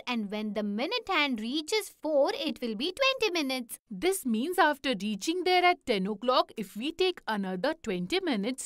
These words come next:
Speaker 2: to get the ticket, it will be twenty minutes past ten o'clock by the time when we get entry inside the park.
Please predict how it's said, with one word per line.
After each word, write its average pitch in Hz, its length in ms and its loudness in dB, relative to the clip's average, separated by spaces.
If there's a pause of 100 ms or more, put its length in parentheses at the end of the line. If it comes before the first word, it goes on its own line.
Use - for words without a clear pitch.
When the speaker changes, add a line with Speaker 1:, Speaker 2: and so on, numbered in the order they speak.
Speaker 2:
to 277 60 -2
get 190 320 -2
the 185 80 -2
ticket, 226 480 -4 (100)
it 349 140 -2
will 262 180 0
be 202 140 -2
twenty 190 400 -2
minutes 220 400 -2
past 226 340 0
ten 214 220 -2
o'clock 269 340 0
by 202 220 4
the 208 120 -2
time 220 320 2
when 214 200 2
we 254 100 0
get 277 240 0
entry 202 320 -4
inside 214 360 0
the 285 60 2
park. 349 460 6